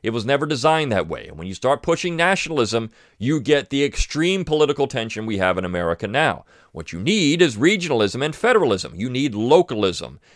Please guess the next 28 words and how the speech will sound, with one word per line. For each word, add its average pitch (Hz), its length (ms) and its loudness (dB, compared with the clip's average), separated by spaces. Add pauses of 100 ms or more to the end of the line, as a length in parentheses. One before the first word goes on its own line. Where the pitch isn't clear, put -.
(200)
You 180 320 0
need 160 580 -2 (500)
think 190 320 0
locally, 160 600 4
act 123 240 2
locally. 73 480 -6 (920)
That's 127 260 0
what 123 220 -4
you 113 100 -4
need 131 680 -4 (400)
in 98 100 -4
order 123 260 4
to 107 120 -8
solve 113 520 0
the 117 80 -4
political 104 520 -2
problems 82 540 -4
of 87 80 -6
America, 104 580 0
to 90 140 -6
let 98 320 2
the 95 320 -8
local 107 760 2 (200)
people 104 360 -2
decide 113 840 2 (640)
their 98 160 4
own 156 100 4
education 117 800 -2